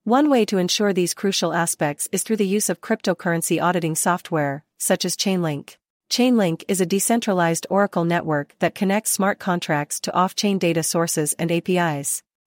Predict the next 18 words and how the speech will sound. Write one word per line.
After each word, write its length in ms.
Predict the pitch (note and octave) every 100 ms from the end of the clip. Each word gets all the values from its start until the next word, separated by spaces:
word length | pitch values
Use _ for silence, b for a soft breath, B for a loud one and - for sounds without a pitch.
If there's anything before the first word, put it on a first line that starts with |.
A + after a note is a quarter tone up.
| -
It 120 | A3+
provides 440 | A#3+ A3+ A#3+ B3+ -
tamper-proof 600 | A3 A3+ G#3 - F#3 -
and 140 | E3+
trustworthy 560 | - G3+ - G3 F3+ D#3+
information 640 | E3 E3+ E3 E3 D#3+ C#3+
that 140 | D#3 D#3+
can 120 | G3
be 80 | F#3
used 320 | F3 F#3 -
to 120 | -
audit 240 | F3 F3 -
cryptocurrency 720 | A3 - F3+ - E3 D#3+ E3
transactions 760 | - E3 E3 E3 - D#3+ D3+ -
and 180 | F3+ -
prevent 340 | F#3+ F#3 F3+
fraudulent 520 | - F3+ F3+ E3 D3+
activity. 580 | D3+ - F3+ D#3 C#3+